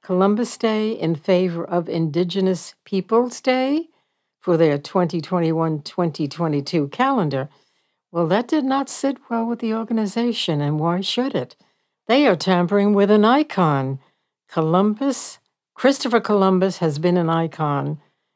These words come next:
and he is one of our heroes. And they are attempting to rewrite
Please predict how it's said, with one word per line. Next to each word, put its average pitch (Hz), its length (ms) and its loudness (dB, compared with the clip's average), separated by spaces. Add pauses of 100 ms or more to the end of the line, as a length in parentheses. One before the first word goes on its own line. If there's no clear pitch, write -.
(300)
and 160 220 0
he 180 240 0
is 165 180 -2
one 180 140 2
of 170 140 0
our 180 140 2
heroes. 143 760 -2 (840)
And 151 280 0
they 226 240 2
are 160 240 -2
attempting 220 560 0
to 151 160 -2
rewrite 175 640 0